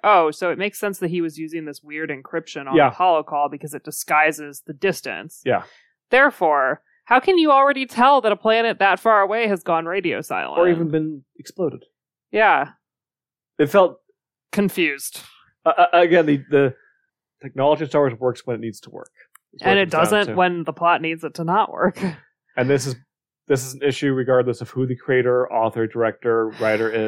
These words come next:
Speaker 2: is. But there are times when it really stands out, and this is one of the more egregious ones to me.
Speaker 1: I really wonder if today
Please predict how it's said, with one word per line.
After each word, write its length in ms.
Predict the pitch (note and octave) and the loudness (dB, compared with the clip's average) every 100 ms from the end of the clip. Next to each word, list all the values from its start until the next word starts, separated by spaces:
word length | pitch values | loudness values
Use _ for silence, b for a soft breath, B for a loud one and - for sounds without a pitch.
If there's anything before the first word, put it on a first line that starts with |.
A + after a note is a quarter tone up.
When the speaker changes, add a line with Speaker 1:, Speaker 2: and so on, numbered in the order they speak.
| A2 | -2
Speaker 2:
is. 260 | G#2+ - - _ _ _ _ _ _ _ _ | -4 -10 -16 _ _ _ _ _ _ _ _
But 100 | B2+ | 0
there 100 | C#3+ | 2
are 40 | C#3 | 2
times 260 | C#3+ A2+ | 0 -2
when 100 | A#2+ | -2
it 100 | A#2 | -2
really 300 | A2+ A#2 A#2 | -2 0 0
stands 280 | G#2+ A#2+ A2 | -2 -4 0
out, 180 | A2 F2+ | -2 0
and 80 | G#2+ | -4
this 140 | G#2+ | -6
is 100 | A2 G2+ _ _ _ | -10 -18 _ _ _
one 160 | A#2+ | -8
of 40 | G#2 | -8
the 80 | G#2+ | -6
more 140 | G2+ G2 | -8 -10
egregious 360 | G2+ G2+ G2+ - | -16 -18 -18 -20
ones 200 | G2 - | -20 -20
to 100 | A#2 | -20
me. 200 | A2+ A2+ _ | -20 -20 _
Speaker 1:
I 80 | A3 | -4
really 340 | B3 E4+ G4+ | 0 2 2
wonder 480 | C#4 D3+ D#3 D#3 D3+ | 2 0 0 0 -2
if 380 | D3 D#3 - - | -2 -4 -6 -16
today 760 | - E3+ C#3+ C#3 A#2+ A#2 C#3+ | -6 -6 -2 -4 -2 -4 -6